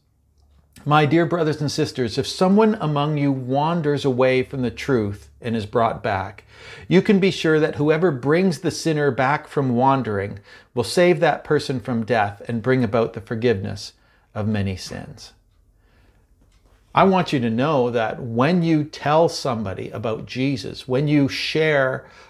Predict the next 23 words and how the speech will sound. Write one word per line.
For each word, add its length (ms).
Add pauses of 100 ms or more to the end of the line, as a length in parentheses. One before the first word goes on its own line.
about 300
who 180
Jesus 500
is 340
as 360
the 80
Savior 520
in 220
your 220
life, 400
that 160
you 300
affect 640
their 300
life 380
and 100
perspective, 640
you 200
affect 540
their 180
faith. 580 (720)
And 220
so 640